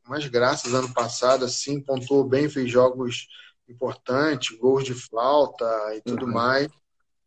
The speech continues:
Speaker 1: Eu acho que é um ano que ele pode dar uma deslanchada no Brasileiro aí, ainda mais se ele conseguir trabalhar muito com Cebolinha ali, em assistência ou jogadas, eu acho que pode ajudar muito o Grêmio.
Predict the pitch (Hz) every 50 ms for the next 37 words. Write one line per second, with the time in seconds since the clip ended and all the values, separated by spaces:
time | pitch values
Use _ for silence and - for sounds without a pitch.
0 | _ _ _ - 127 131 127 - - - - 170 170 160 156 156 160 160 165 170
1 | 180 180 185 180 - 170 165 156 151 151 165 165 170 165 156 156 160 165 170 170
2 | 170 165 - - 156 143 143 139 143 143 143 143 139 135 135 135 131 123 127 123
3 | 120 120 123 120 123 113 113 117 120 127 139 147 - - - - _ _ _ -
4 | 139 135 147 156 160 - 185 185 190 185 202 196 190 190 - 214 190 156 139 131
5 | 147 165 175 185 185 185 180 180 - - - _ _ _ _ - 143 147 147 147
6 | 147 147 151 147 147 147 156 147 - - - 151 - - 160 147 147 147 139 131
7 | 127 139 139 135 123 117 117 123 135 147 156 143 127 123 120 120 - 123 - -
8 | _ - 123 131 147 151 139 - 120 113 107 117 117 107 107 110 113 117 123 139
9 | 143 143 147 143 143 - - 113 113 - - - - - 147 151 160 320 _ _
10 | _ _ _ _ _ _ _ _ _ _ _ - 120 120 120 117 123 127 135 143
11 | 147 147 143 135 143 143 139 139 139 135 139 139 135 180 180 165 156 131 127 120
12 | 113 107 104 104